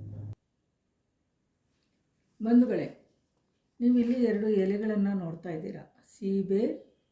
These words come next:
ಕಾಯಿಯ ಎಲೆ. ಈ ಸೀಬೆ ಎಲೆಗಳ ಉಪಯೋಗಗಳನ್ನ ತಿಳ್ಕೊಂಡ್ರೆ ನಿಜವಾಗ್ಲೂ ನಾವು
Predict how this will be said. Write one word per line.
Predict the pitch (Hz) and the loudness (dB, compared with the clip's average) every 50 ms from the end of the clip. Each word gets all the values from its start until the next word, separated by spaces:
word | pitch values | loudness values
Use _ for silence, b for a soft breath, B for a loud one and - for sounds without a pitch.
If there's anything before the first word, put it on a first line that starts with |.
| _ | _
ಕಾಯಿಯ | - 180 175 175 170 165 175 185 | -8 -4 -4 -4 -4 -6 -6 -6
ಎಲೆ. | 196 196 175 170 - 160 - - - _ _ _ _ _ _ _ _ _ _ - | -6 -6 -6 -6 -8 -10 -12 -14 -16 _ _ _ _ _ _ _ _ _ _ -4
ಈ | 196 196 185 175 | -2 0 0 0
ಸೀಬೆ | 170 - 190 202 226 254 226 262 262 | -2 -2 -2 -2 0 0 0 2 2
ಎಲೆಗಳ | 247 240 226 214 208 208 214 202 208 208 208 202 | 2 2 2 0 -2 -2 -2 -4 -2 -2 -2 -2
ಉಪಯೋಗಗಳನ್ನ | 202 196 180 180 180 - 214 226 240 247 240 220 214 202 196 185 180 180 185 185 185 - | 0 -2 -2 -2 -4 -2 0 2 2 2 2 2 0 0 -2 -2 -2 -4 -8 -8 -10 -8
ತಿಳ್ಕೊಂಡ್ರೆ | - 180 180 180 180 226 240 262 262 277 220 190 202 247 - - b b b b b b b | -4 -2 -2 -2 0 0 0 0 2 2 2 0 0 -2 -6 -12 b b b b b b b
ನಿಜವಾಗ್ಲೂ | 196 196 190 220 233 254 254 254 262 254 277 269 | -2 0 0 2 2 2 2 2 2 2 2 2
ನಾವು | 247 226 214 214 208 196 202 208 214 220 220 - - | 2 2 2 0 -2 -2 -2 -2 -2 -4 -8 -10 -14